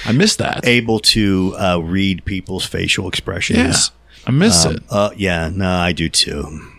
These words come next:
Speaker 1: And the only reason people watch this show or any podcast, I think, is 'cause deep down inside, they're, when they, listen, for somebody to watch us have a conversation about life, anything, and, or,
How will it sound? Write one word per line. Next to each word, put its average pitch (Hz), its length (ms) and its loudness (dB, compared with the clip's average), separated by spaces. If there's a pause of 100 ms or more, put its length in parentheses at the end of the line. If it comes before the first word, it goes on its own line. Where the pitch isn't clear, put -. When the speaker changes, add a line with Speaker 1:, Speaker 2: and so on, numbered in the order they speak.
Speaker 1:
And 131 120 4
the - 20 4
only 190 140 0
reason 131 240 2
people 98 320 0
watch 123 420 0 (520)
this 107 200 2
show 117 260 4
or 90 140 0
any 160 160 2
podcast, 85 580 0
I 82 40 0
think, 95 200 -2
is 90 120 -2
'cause 95 200 0
deep 120 280 -2
down 98 160 2
inside, 123 480 0
they're, 143 260 0 (340)
when 120 120 0
they, 151 80 -2
listen, 123 400 0 (260)
for 110 80 -2
somebody 190 460 2
to 120 160 0
watch 95 400 2
us 90 160 2
have 87 160 0
a 78 60 -2
conversation 80 680 0
about 67 240 -2
life, 67 480 -4 (580)
anything, 87 600 0 (460)
and, 180 200 2 (120)
or, 87 120 0